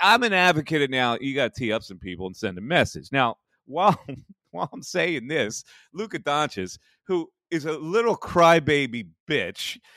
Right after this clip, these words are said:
even though he's a great player. I mean, he's, like, one of the chief culprits. He's moping up and down the floor the other night. Listen, I get, Luka, you're unhappy.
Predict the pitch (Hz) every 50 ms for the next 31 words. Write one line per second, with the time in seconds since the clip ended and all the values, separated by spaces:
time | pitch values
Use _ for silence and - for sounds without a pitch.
0 | - _ - 165 175 156 165 170 165 151 160 165 147 123 147 127 - 139 147 147
1 | 143 127 - 127 123 143 139 135 117 98 95 101 - - - - _ - - 165
2 | 170 170 170 220 269 302 262 - 214 185 175 143 165 170 170 160 151 147 151 139
3 | - - - 196 180 156 - - 151 175 214 208 - - 110 87 - - - _
4 | _ _ - _ - - 320 392 285 175 160 156 156 160 180 202 220 240 240 -
5 | 185 175 165 170 190 220 151 - - 185 170 156 180 190 196 202 190 151 131 -
6 | - 202 208 220 214 170 139 127 120 117 113 113 117 135 220 247 240 - - 233
7 | 240 269 226 175 175 143 120 120 117 117 113 - 117 107 113 120 120 117 110 101
8 | 98 104 95 92 92 - - - 82 - -